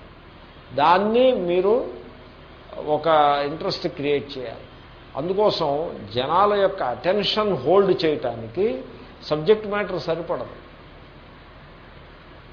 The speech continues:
ఎందుకంటే సబ్జెక్ట్ మ్యాటర్‌లో, ఆ, పెద్ద విషయం ఏమి ఉండదు, అది తెలుసున్నదే ఉంటుంది అందరికీ, more or less అందరికీ తెలుసు ఉంటుంది. కాబట్టి సబ్జెక్ట్ మ్యాటర్ cannot atten-, hold the attention of people.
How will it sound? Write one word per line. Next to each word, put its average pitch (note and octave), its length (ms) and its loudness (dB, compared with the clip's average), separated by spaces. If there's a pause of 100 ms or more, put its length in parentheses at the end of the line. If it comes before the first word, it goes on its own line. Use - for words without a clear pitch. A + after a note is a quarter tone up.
(120)
ఎందుకంటే F#3+ 580 2
సబ్జెక్ట్ D#3 440 -2
మ్యాటర్‌లో, F#3 760 -2 (720)
ఆ, B2+ 760 2 (1000)
పెద్ద B2+ 340 2
విషయం E3 460 6
ఏమి D#3 200 4
ఉండదు, A#2+ 280 -6 (540)
అది - 100 -12
తెలుసున్నదే F#3+ 640 2
ఉంటుంది B2 380 0
అందరికీ, A2 640 -10
more E3+ 200 4
or G3 120 2
less F#3 220 2
అందరికీ D#3+ 340 -2
తెలుసు C#3 100 -4
ఉంటుంది. A#2 340 -8 (720)
కాబట్టి F#3+ 220 -2
సబ్జెక్ట్ E3 480 0
మ్యాటర్ E3+ 300 -2
cannot E3+ 360 0
atten-, E3 800 -6
hold G#3 160 6
the - 0 -
attention F3+ 580 2
of G3 60 -2
people. - 480 -6